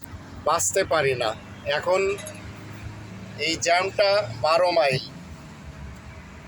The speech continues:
এখানে এক, দুই, তিন, চার,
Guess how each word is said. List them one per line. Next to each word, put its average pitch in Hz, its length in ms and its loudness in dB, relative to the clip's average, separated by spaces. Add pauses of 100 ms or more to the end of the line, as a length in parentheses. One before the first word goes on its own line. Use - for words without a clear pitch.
(440)
এখানে 180 400 4 (500)
এক, 185 100 4 (140)
দুই, 180 240 2 (160)
তিন, 175 240 2 (100)
চার, 175 260 6